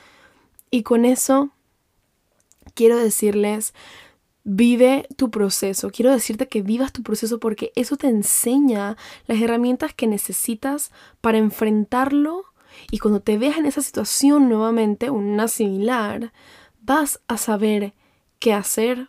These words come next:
o por lo menos qué no hacer. Con eso me despido de ustedes. Estoy muy, muy, muy contenta de haber tocado este tema que es un poco delicado y que le tenía bastante resistencia porque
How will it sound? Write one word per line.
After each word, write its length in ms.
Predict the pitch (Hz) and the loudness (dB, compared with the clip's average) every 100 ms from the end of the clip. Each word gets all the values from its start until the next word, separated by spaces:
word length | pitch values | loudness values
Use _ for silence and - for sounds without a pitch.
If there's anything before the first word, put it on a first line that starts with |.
| _ | _
o 120 | 226 | -4
por 160 | 214 214 | 0 0
lo 100 | 196 | 0
menos 560 | 196 185 196 208 - _ _ _ _ | -4 -6 -8 -10 -16 _ _ _ _
qué 160 | - 214 | 0 0
no 140 | 180 | 0
hacer. 460 | 185 - - - - _ _ _ _ _ _ _ _ _ _ _ | -2 -8 -10 -12 -20 _ _ _ _ _ _ _ _ _ _ _
Con 160 | - 233 | 0 2
eso 300 | 233 277 - - | 2 0 -2 2
me 280 | 220 226 220 | 4 6 4
despido 1000 | 214 - - - _ - 277 294 302 330 | 2 -4 -8 -14 _ 2 4 4 2 0
de 100 | 269 | -2
ustedes. 720 | - - 208 208 220 262 - - - - - | -2 -4 -2 0 0 -2 -6 -16 -20 -16 -8
Estoy 340 | 247 - 240 | -6 -2 0
muy, 640 | 240 247 254 262 269 277 | 2 2 4 4 6 6
muy, 340 | 262 254 262 254 | 4 2 2 2
muy 180 | 240 247 | 0 0
contenta 720 | 247 233 240 233 240 247 - | -2 -2 -2 -2 -2 -4 -6
de 300 | 214 214 214 | -4 -2 -2
haber 300 | - 202 202 | -2 -2 -2
tocado 400 | 208 214 226 220 - | -4 -4 -4 -4 -6
este 240 | 214 226 | -6 -4
tema 440 | 220 233 240 254 - - - - | 0 2 2 0 -4 -18 -20 -10
que 140 | - 254 | 2 4
es 60 | |
un 100 | 240 | 4
poco 260 | 262 277 294 | 0 0 2
delicado 800 | 285 233 208 - 214 220 226 233 | 2 2 -2 0 2 2 2 0
y 100 | - | -2
que 140 | 220 - | -6 -6
le 180 | 208 202 | -4 -2
tenía 500 | 208 208 214 233 - | 0 0 0 -4 -8
bastante 640 | - - - - 233 226 | -10 -10 -10 -6 -4 -2
resistencia 680 | 254 240 208 - 208 202 233 | -4 -4 -8 -4 -4 -2 -4
porque 400 | 220 220 208 196 | -4 -4 -4 -4